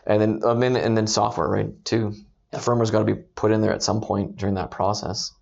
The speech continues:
Speaker 2: Yeah. So this is, uh, bec-, a bit of a segue back to I O T devices here. Um, it is possible, in fact, it's recommended these days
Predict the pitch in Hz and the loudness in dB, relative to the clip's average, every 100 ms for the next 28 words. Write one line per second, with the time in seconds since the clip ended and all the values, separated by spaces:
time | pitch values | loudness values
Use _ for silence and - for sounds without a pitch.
0 | - - _ - - - 190 220 294 202 | -20 -20 _ -20 -6 0 2 2 2 0
1 | 180 190 156 151 170 175 - 190 196 - | 0 2 4 2 0 -2 -6 -8 -12 -12
2 | - - - - - - 220 156 220 165 | -16 -18 -20 -20 -20 -14 -10 2 2 4
3 | - 139 123 139 131 127 117 120 - 123 | 0 0 2 2 2 2 2 0 -2 -2
4 | 123 123 117 107 104 131 123 113 107 113 | 0 2 0 -2 -8 -12 -2 -2 -2 -6
5 | 110 - 117 110 - - - _ _ 127 | -12 -6 -2 -2 -6 -16 -20 _ _ -4
6 | 120 123 - 156 151 - 135 131 131 131 | -4 -4 0 0 0 0 0 0 -2 -2
7 | 123 139 127 120 - 117 120 117 113 123 | -2 0 0 -2 -4 -2 -2 -4 -6 -6
8 | 117 117 107 120 107 107 - | -6 -6 -6 -4 -4 -6 -12